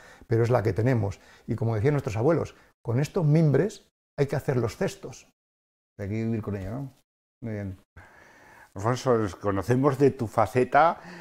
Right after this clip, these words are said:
Speaker 3: eh, como historiador, como escritor, como articulista,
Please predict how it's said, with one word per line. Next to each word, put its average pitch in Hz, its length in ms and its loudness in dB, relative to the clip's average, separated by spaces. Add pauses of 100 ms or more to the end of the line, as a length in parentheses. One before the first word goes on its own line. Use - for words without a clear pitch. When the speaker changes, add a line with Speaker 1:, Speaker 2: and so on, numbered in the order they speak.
(140)
Speaker 3:
eh, 95 340 -2
como 95 580 -2 (200)
historiador, 107 1120 2
como 101 240 -6
escritor, 117 920 6
como 101 240 0
articulista, 123 1160 2